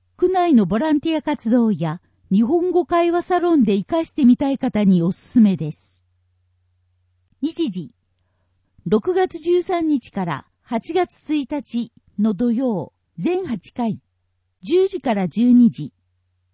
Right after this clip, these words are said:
場所、江東区文化センターなど。対象、区内在住の十五歳以上で、受講後に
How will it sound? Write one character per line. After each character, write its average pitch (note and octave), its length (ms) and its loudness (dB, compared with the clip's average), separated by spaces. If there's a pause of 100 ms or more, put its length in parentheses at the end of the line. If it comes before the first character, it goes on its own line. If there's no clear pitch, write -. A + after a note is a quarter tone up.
(400)
場 G#3 180 -2
所、 A#3+ 300 -4 (400)
江 F#4 240 4
東 F#4 240 4
区 A3+ 200 2
文 D4+ 240 0
化 E4+ 120 0
セ E4 160 -2
ン D4+ 80 -2
タ A3 220 0
ー G#3+ 40 2
な G3+ 180 2
ど。 D3+ 180 -6 (1080)
対 C#4 180 2
象、 B3 540 0 (440)
区 F4 120 2
内 F4 280 0
在 B3+ 260 -2
住 D4 240 2
の C4 200 6
十 C4 240 0
五 D#4+ 120 0
歳 D4 300 -4
以 A#3+ 40 -4
上 A3+ 300 0
で、 D#3+ 220 -8 (580)
受 G#3 160 0
講 E4+ 240 2
後 D#4 160 0
に A#3+ 260 6